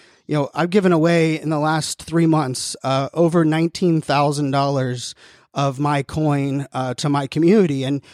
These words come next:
I'm not saying that as a flex, more as it's an opportunity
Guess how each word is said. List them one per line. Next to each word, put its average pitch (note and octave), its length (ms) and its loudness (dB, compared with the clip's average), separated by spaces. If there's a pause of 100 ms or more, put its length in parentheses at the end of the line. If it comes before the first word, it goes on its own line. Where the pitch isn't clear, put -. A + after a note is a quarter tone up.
(160)
I'm D#3+ 120 0
not E3 180 4
saying E3 240 4
that D#3+ 140 4
as C3 100 -2
a - 60 -4
flex, - 580 -2
more D#3 300 2
as C#3+ 580 -2
it's D3 240 -4
an D#3 220 -2
opportunity D#3+ 1040 0